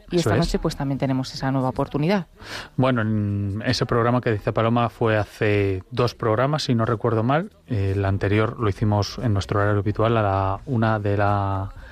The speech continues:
Speaker 2: de la noche y justo hace dos programas estábamos en directo en un programa increíble que hicimos desde el epicentro o uno de los epicentros del fuego, aquel de, que se propagó por la Sierra de la Culebra y quemó más de cincuenta mil hectáreas.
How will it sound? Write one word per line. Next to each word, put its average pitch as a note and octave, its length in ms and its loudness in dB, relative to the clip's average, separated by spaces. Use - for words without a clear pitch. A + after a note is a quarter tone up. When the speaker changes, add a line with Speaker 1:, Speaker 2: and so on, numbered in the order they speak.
Speaker 2:
de A#2+ 120 2
la G#2 120 2
noche C3 380 -2
y A2+ 400 4
justo - 260 0
hace C3+ 140 2
dos B2+ 180 2
programas C3 460 0
estábamos B2 420 -2
en C#3 180 2
directo C#3 520 0
en A2+ 120 0
un A#2+ 80 0
programa A#2 880 0
increíble B2 680 2
que B2 80 0
hicimos A2 420 0
desde G2+ 920 -2
el G2 320 0
epicentro G#2+ 800 0
o G2 180 2
uno G#2 260 2
de G#2 60 0
los G2 160 -2
epicentros G#2 440 -2
del G2+ 160 0
fuego, G#2+ 360 0
aquel G#2 260 -2
de, G2 260 0
que G2+ 120 -2
se G2+ 160 0
propagó G2 360 0
por G2+ 140 -2
la F#2+ 100 2
Sierra G#2 280 0
de F#2+ 40 0
la G2 80 0
Culebra G2 400 0
y F#2 280 -4
quemó F#2+ 260 -2
más G2 160 2
de F#2+ 120 0
cincuenta F#2+ 360 0
mil G2 160 2
hectáreas. A2 540 0